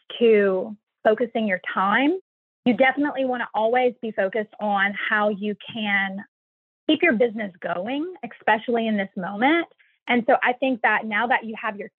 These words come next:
tour established, that you need to sort of now get that foundation of principles out with your marketing by setting up month by month. And when you batch your content all in one day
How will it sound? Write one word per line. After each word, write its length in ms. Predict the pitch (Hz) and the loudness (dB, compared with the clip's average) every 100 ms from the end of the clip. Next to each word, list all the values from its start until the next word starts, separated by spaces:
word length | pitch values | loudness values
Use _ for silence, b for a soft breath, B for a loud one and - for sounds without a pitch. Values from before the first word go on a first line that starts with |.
| - - | -14 2
tour 220 | 254 277 | 6 6
established, 800 | 285 - 302 311 320 330 349 _ _ _ - | 4 0 2 4 2 0 0 _ _ _ -4
that 380 | 240 233 233 | 0 0 -2
you 140 | 220 240 | -4 -4
need 260 | 240 247 - | -2 -4 -4
to 100 | 254 | -6
sort 160 | - 240 | 2 2
of 100 | 208 196 - | 2 -4 -6
now 480 | 220 220 233 247 202 | 0 2 2 2 0
get 160 | 226 - | 0 0
that 160 | 180 - - | -2 -4 -2
foundation 880 | 214 220 208 190 202 214 262 247 247 | 0 0 -2 0 0 -2 0 0 0
of 60 | - - | -8 -6
principles 600 | - 220 220 262 254 226 - - | -4 -2 0 4 4 4 -2 0
out 320 | 196 240 - | 4 4 0
with 120 | 220 - | -10 -8
your 100 | 202 | -6
marketing 580 | 190 175 208 285 330 427 440 _ _ _ _ _ 202 | -2 -2 -2 -4 -4 -6 -16 _ _ _ _ _ -2
by 260 | 240 240 240 - | 2 4 4 2
setting 260 | 233 247 | 2 4
up 160 | 247 - | 2 2
month 460 | 214 214 226 233 - - | -2 -2 0 -2 -4 0
by 180 | 226 | 2
month. 300 | 214 208 247 254 | 2 0 -2 -2
And 140 | 240 | -4
when 160 | 240 240 | -2 0
you 200 | 233 175 - | -2 -6 -2
batch 300 | 226 269 403 - | 2 4 2 -4
your 100 | 349 | -6
content 600 | - 254 247 247 233 - - | -4 -2 0 -2 -4 -8 0
all 240 | 202 214 | 2 4
in 120 | 254 | 2
one 240 | 247 240 214 | 4 2 2
day 500 | 190 - 127 - | -2 -2 -6 -8